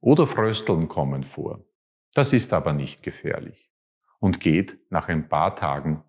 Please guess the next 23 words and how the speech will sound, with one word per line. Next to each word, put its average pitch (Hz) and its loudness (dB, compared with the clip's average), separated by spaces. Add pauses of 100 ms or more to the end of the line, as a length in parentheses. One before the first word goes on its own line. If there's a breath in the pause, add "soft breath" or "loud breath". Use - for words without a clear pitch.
wieder 90 0
weg. - -16 (1500 loud breath)
Von 139 6
zehn 175 6
geimpften 170 2
Personen 117 2
erlebt 98 0
das 95 0
etwas 90 -2
mehr 80 0 (140 soft breath)
als - -4
eine 78 -2
Person. - -10 (840 loud breath)
Wogegen 101 4
wirkt 117 2
der 196 2
Impfstoff 131 -2
genau? 85 -2 (1200 loud breath)
Die 165 10
Impfung 208 6
schützt - 0
den 95 4
Menschen 110 0